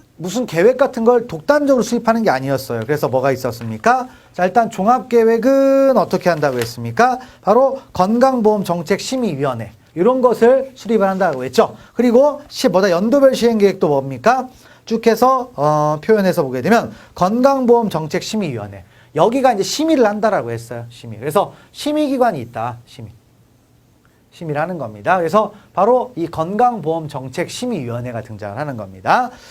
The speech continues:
자, 그러면 심의위원회 들어 보는데, 자, 일단 그 보험, 보험정책에 관한 각 호의 사항을 심의 의결하기 위해 보건복지부 장관 소속으로 건강보험정책심의위원회를 뭐다? 두게 돼 있다. 그래서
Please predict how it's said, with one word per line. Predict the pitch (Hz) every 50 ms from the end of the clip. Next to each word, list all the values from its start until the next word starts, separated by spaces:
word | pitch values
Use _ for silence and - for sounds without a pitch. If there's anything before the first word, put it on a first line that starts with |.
| - - _
자, | - 202 180
그러면 | - - 226 226
심의위원회 | 220 226 262 285 285 277 262 254 240 208
들어 | 156 160 165
보는데, | 165 - 151 143 135 143 196 220 170 - - - _ - - - - - -
자, | - - 214
일단 | 220 220 262 262 262 233 226 - _ _ -
그 | - 180 175 175 170
보험, | - 185 196 226 240 240 226 220 -
보험정책에 | - 185 202 214 214 196 180 175 170 156 - 185 180 170
관한 | 165 160 156 180 226 254 240 220 - - _ _ _
각 | - - 170 165 - -
호의 | 190 190 185 180
사항을 | - 165 160 156 156 190 190 180
심의 | - - 233 240 240 185
의결하기 | 156 143 156 147 147 131 113 110
위해 | 120 165 185 147 120 - - _ _ _ _
보건복지부 | - - 180 220 220 294 294 285 262 254 - - - 226 196 196
장관 | 185 165 156 147 151 147 135
소속으로 | 117 135 117 127 117 104 104 104 120 175 233 269 262 269 - - _ _ _ - -
건강보험정책심의위원회를 | - 170 170 185 190 220 220 220 214 196 160 190 202 202 190 180 - 139 160 160 143 - 185 - 180 - - - 226 214 170 143 127 123 117 110 113 139 156 127
뭐다? | 107 113 135 208 233 226 - _ _ _ _ _ -
두게 | - - 123 156
돼 | 110 101
있다. | 113 - - - - _ _
그래서 | - 139 147 147 -